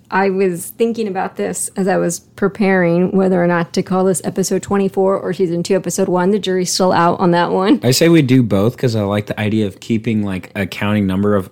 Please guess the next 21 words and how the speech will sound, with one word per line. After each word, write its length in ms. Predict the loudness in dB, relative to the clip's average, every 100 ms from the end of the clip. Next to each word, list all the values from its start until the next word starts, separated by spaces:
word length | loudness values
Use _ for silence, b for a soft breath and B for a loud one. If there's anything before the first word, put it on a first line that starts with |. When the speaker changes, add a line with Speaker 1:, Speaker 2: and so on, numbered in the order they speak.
| -8
Speaker 2:
our 140 | -6
total 360 | -4 -2 0 0
number 240 | 0 2
of 100 | 2
episodes. 640 | 0 -4 -4 -2 -4 -4 -4
Speaker 1:
Okay. 380 | -4 -6 -14 -20 _ -6
Yeah, 320 | -2 -2 -4
of 120 | -12 -4
course. 280 | 0 0 -2
But 260 | -6 -8 _
I, 140 | -6 -4
so 140 | -2
I'm 120 | -2
thinking 500 | 0 -2 -2 -2 -2
to 140 | -4 -4
myself, 380 | -2 -2 -4 -2
I'm 140 | 0
like, 340 | 0 0 -4 b _
why, 800 | -8 -6 -4 -2 -2 -2 -6 -4 -2
when 540 | -2 0 0 0 -2
did 480 | 0 2 2 0